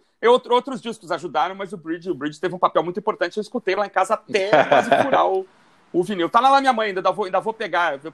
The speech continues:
Speaker 1: vou, é, colocar na minha coleção de vinis ainda em breve, mas é,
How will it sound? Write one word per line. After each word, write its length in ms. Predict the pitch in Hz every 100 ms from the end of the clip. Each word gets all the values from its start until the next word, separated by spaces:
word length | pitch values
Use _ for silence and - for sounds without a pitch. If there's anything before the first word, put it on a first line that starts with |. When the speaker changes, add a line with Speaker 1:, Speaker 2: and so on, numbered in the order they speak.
| -
Speaker 1:
vou, 280 | 160 185 165
é, 360 | 127 104 135
colocar 260 | 131 170 165
na 60 | 160
minha 120 | 160
coleção 280 | 160 147 160
de 80 | 143
vinis 340 | 143 139 135
ainda 200 | 131 131
em 40 |
breve, 320 | 127 120 113 113
mas 240 | 117 120
é, 320 | 139 135 131